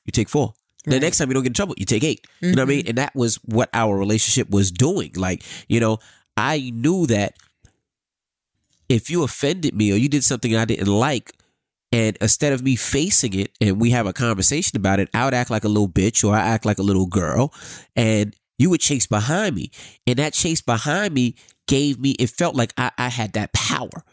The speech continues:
Speaker 2: Like you had me on a string.
Speaker 1: And like I had you on a string.
Speaker 2: Yeah.
Speaker 1: And I would just keep pulling to seeing how long I could pull that string,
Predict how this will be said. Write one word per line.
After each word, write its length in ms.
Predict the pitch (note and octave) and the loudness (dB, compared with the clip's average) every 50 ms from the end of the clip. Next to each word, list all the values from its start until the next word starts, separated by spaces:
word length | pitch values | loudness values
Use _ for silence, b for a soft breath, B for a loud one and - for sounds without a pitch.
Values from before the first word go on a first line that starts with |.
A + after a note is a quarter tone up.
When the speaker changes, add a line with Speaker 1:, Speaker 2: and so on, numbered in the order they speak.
| _ _ | _ _
Speaker 2:
Like 160 | A3 A3+ G#3+ | -2 -2 0
you 80 | B3 C4 | 2 0
had 140 | C4 A#3+ A#3 | 0 0 0
me 100 | A3+ A3+ | 0 0
on 100 | A3 G#3 | 0 0
a 60 | G3 | 0
string. 320 | - - - A3 F#3 C3+ - | 0 0 0 0 -2 0 0
Speaker 1:
And 80 | A#2+ | 0
like 100 | A#2+ G#2+ | 0 0
I 80 | G#2+ A#2 | 0 -2
had 320 | A2+ A#2+ A#2+ A#2 A#2 G2+ | -2 -2 -2 0 0 -2
you 140 | G#2 G#2+ G#2 | -2 -2 0
on 80 | G2+ G2+ | 0 0
a 40 | F#2 | 0
string. 300 | - - F3+ C3+ A#2+ E3 | 0 0 0 0 2 0
Speaker 2:
Yeah. 280 | C#3+ B2+ - - - G3+ - | -2 -4 -6 -10 -8 -4 -2
Speaker 1:
And 160 | B2 B2+ - - | -2 -2 -2 -2
I 120 | - D3+ | -2 -2
would 140 | D#3 D3+ C#3 | 0 0 0
just 220 | A#2+ B2 B2 - - | 2 2 0 0 0
keep 240 | - - D3+ - | -2 -4 -4 -2
pulling 320 | - - F#3 E3+ E3 C#3 A#2 | -2 -2 0 0 0 -2 0
to 60 | A#2 | 2
seeing 220 | - - C#3 C3 | 2 2 2 0
how 160 | B2+ B2+ A#2 A#2 | 0 0 0 2
long 280 | A#2+ B2+ B2+ B2 A2 | 2 2 2 2 0
I 100 | D#2+ B2 | -2 -4
could 160 | - - G2 - | -4 -6 -4 -4
pull 160 | - C#3 C3 | -2 0 0
that 160 | A#2 G2+ - - | 0 0 0 -2
string, 360 | - - - C#3+ A#2+ G#2 | -4 -2 0 -2 -2 -2